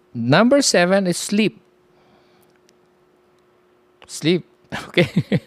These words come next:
<laughs> Sleep. Get enough sleep. Okay, our body repairs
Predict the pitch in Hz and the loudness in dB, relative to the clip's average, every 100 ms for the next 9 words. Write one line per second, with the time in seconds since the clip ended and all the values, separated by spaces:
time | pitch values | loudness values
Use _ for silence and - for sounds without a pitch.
0 | - - - - 294 254 - _ _ _ | -14 -12 -8 0 2 2 -4 _ _ _
1 | - - _ 147 143 202 262 262 _ _ | -20 -20 _ -6 2 4 4 0 _ _
2 | _ - 165 170 208 208 208 - - _ | _ -2 0 4 4 4 2 -6 -20 _
3 | _ _ - - 254 190 _ _ - _ | _ _ -10 -4 -2 -2 _ _ -20 _
4 | _ _ _ - - 208 220 185 160 135 | _ _ _ -8 0 2 6 4 4 4
5 | 185 208 202 233 214 165 156 208 202 185 | 6 6 6 2 4 2 2 2 4 4
6 | 185 - - | 2 -2 -10